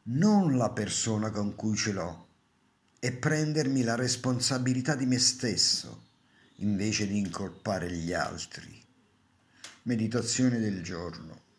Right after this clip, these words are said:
Aiutami a rendermi conto che se sono sincero,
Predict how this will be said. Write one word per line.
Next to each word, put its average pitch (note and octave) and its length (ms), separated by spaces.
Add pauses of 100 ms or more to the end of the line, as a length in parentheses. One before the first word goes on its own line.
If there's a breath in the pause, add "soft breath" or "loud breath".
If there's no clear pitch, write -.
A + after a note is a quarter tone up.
(1160 loud breath)
Aiutami C#3 640
a A#2+ 60
rendermi B2 680
conto D#3+ 880
che C3 160
se B2 180
sono C#3+ 380
sincero, A2 920